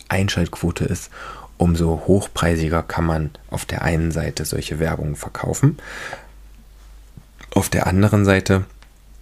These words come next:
ist es leider nicht wie bei einer Fernsehsendung, dass mehr Einschaltquote für die gleiche Arbeit einfach besser ist. Nein, es ist so, dass mehr Einschaltquote meistens auch mehr Arbeit im Sinne von Community-Pflege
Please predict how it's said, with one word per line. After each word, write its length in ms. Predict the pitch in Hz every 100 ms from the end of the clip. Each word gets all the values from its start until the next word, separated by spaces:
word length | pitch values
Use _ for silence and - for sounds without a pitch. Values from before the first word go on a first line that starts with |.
| - - - -
ist 300 | 92 87 -
es 120 | 90
leider 300 | 87 90 90
nicht 400 | 90 95 - -
wie 140 | 90 - - -
bei 80 | 90
einer 240 | 78 80
Fernsehsendung, 680 | - 95 95 92 92 90 87
dass 220 | 90 -
mehr 160 | 87 85
Einschaltquote 580 | 87 92 - 90 87
für 140 | 90 90
die 100 | 90
gleiche 360 | - 82 82
Arbeit 420 | 85 85 90 87 -
einfach 260 | 85 85 82
besser 340 | 87 - 98
ist. 220 | 120 - - - - - - -
Nein, 420 | 85 82 90 113 98
es 160 | 87
ist 320 | - - - -
so, 180 | 90
dass 200 | 92 85
mehr 180 | 90 85
Einschaltquote 580 | - 85 87 - 82 90
meistens 440 | 87 85 - 87
auch 200 | - -
mehr 220 | 85 87 -
Arbeit 400 | 90 92 87 -
im 160 | 82 85
Sinne 240 | 87 90
von 340 | - 90 85 85 - -
Community-Pflege 1160 | - 85 90 101 85 - 82 - 78 76 80